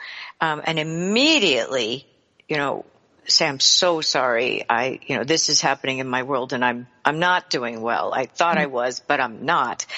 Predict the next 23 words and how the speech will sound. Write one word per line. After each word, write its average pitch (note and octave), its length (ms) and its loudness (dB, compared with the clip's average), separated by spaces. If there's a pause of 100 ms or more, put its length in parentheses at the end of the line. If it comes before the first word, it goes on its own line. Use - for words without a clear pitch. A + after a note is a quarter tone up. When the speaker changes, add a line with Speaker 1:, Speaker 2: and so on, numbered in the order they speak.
(720)
Speaker 1:
You A#3 260 2
can C4+ 220 -2
put - 200 0
rifts F#3 540 2
in D#3+ 160 -2
your D#3 140 0
life D3+ 360 0
that - 220 -2
further F#3+ 500 2
isolate D3 720 2
you C#3 240 0
and C3 240 -4
further F#3+ 580 2
make C3+ 320 -4
it C#3 200 0
so - 160 4
that C3+ 180 2
you're D#3 160 2
on C#3 160 0
your A#2+ 220 -2 (440)
own. - 280 0 (440)
Speaker 2:
Yes. F#3 240 2
Speaker 1:
And, D3+ 220 -2